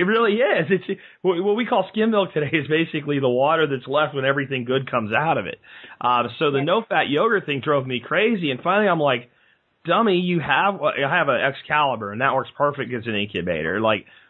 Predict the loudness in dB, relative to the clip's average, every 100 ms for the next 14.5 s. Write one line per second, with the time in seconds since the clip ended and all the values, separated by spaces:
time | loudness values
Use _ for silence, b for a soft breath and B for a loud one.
0 | b b _ -2 0 -2 -8 -10 _ -4
1 | -2 -2 -6 -6 0 0 0 -10 _ _
2 | -6 0 2 2 0 -4 -4 -2 0 0
3 | 0 -2 -2 -2 0 0 2 2 2 0
4 | -2 -4 -2 0 2 2 0 -2 -2 -2
5 | 2 2 2 2 0 -4 -6 -6 -8 0
6 | 0 0 -2 0 2 2 0 -4 -16 _
7 | _ _ _ _ _ B B B B B
8 | -2 0 2 0 2 2 0 -2 -4 0
9 | 2 0 0 -2 -2 -6 -8 -6 0 2
10 | 2 0 -2 -4 -8 -8 -10 0 2 2
11 | 0 -6 -8 -18 -18 -12 -2 2 2 2
12 | -4 -16 _ _ _ -18 -12 -4 0 0
13 | 0 0 2 2 0 -2 -6 -8 -8 -2
14 | -2 -2 -6 0 0